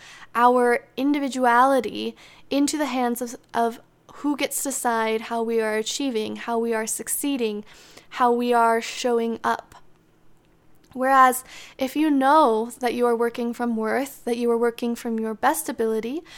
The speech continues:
from your strengths, from your center, whatever else happens, you can respond to that. It may not always be positive. There may be ups and downs, but you can respond to that and know that it doesn't affect you on the inside.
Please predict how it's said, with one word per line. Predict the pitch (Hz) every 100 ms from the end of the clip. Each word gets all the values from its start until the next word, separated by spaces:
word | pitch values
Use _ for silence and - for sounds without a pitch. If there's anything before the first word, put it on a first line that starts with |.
| - -
from | 240
your | 226 220
strengths, | - - 240 320 - - - - - - -
from | - 247 226 220
your | 220 220
center, | - 226 240 247 330 427 440 _ - - _ -
whatever | 240 262 302 359
else | - 262 -
happens, | - 240 - 311 370 415 - - _ _ - _ _ _
you | 240 240
can | 277
respond | 269 277 - 254 247 247
to | 240
that. | 240 254 339 - - _ - -
It | 233
may | 240 247
not | 247 -
always | 240 262 254
be | 294
positive. | - 262 254 254 269 349 - - - - - - - 262
There | 254
may | 247 247
be | 240 262 269
ups | 254 - 302
and | 285
downs, | 247 226 226 269 339 349
but | -
you | 262 254
can | 277
respond | 277 277 - 240 240 240
to | 233
that | 226 220 -
and | 240 240
know | 240 240
that | 240 240
it | 240
doesn't | 226 220 226
affect | 226 - 220 -
you | 226 220 -
on | 220
the | 220
inside. | 226 220 - 220 208 -